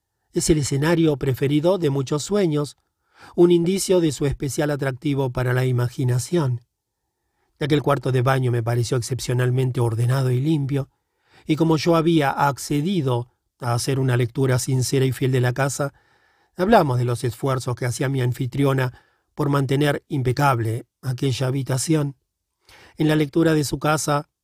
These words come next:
yo no me propuse descubrir quién era aquella mujer, ni encontrar algo que no encajara,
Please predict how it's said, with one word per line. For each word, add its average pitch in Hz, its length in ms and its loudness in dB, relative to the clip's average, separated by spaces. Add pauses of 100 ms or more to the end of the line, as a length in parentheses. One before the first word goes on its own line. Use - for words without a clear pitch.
(240)
yo 143 240 0
no 131 140 0
me 123 180 0
propuse 135 560 0
descubrir 131 640 -2 (380)
quién 156 260 2
era 151 200 2
aquella 139 300 -4
mujer, 165 480 0 (640)
ni 143 80 -2
encontrar 131 380 0
algo 123 600 0
que 135 100 -4
no 131 120 0
encajara, 127 640 -2